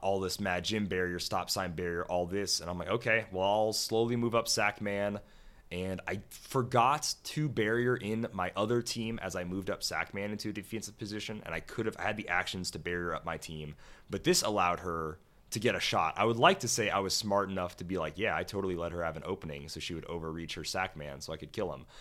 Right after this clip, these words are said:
Uh, but that's not at all what happened. I just totally forgot to barrier my team. So she overreaches Sackman, sends him in there. Uh, he kills Star Sapphire. And I'm like, "Okay."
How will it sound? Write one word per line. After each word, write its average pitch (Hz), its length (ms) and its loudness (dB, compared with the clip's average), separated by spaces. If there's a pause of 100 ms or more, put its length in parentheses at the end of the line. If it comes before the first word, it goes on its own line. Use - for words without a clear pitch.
(160)
Uh, 82 140 2
but 90 80 -4
that's 104 160 4
not 110 180 6
at 104 60 2
all 92 100 6
what 82 100 0
happened. 78 280 -2
I 92 60 0
just 80 140 -6
totally 90 200 0
forgot 80 220 -6
to 78 60 -12
barrier 80 280 -4
my 71 120 -8
team. - 280 -8
So 101 240 2
she - 160 -4
overreaches 113 500 2
Sackman, 95 580 2 (340)
sends 151 300 2
him 117 80 -2
in 101 120 0
there. 92 300 2 (840)
Uh, 104 100 6
he 101 100 -2
kills 131 320 2
Star 104 200 2
Sapphire. 76 500 -2
And 92 120 -6
I'm 95 100 0
like, 87 160 -4
"Okay." 71 420 -2